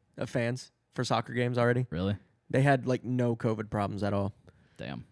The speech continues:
Speaker 1: They took care of their shit, and then they were just like,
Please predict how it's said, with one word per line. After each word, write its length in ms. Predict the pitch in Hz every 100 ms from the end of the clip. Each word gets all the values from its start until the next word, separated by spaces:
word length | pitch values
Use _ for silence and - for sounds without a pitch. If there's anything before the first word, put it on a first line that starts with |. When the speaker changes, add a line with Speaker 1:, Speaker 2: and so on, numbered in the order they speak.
| _ _ _ _ _
Speaker 1:
They 80 | 120
took 180 | 113 135
care 120 | 139
of 60 | 123
their 80 | 107
shit, 380 | - 151 135 -
and 140 | 117
then 100 | 117
they 80 | 117
were 80 | 113
just 160 | 107 110
like, 160 | 107